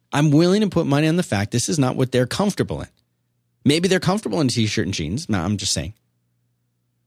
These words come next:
Maybe they're more comfortable in a suit and tie, but they feel like they have. And so in a way, that's good. They're making the effort to connect with the people who work for them.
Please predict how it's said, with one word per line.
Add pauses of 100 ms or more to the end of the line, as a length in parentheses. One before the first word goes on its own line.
(440)
Maybe
they're
more
comfortable
in
a
suit
and
tie, (200)
but
they
feel
like
they
have.
And
so
in
a
way, (300)
that's
good.
They're
making
the
effort
to
connect (500)
with
the
people
who
work
for
them.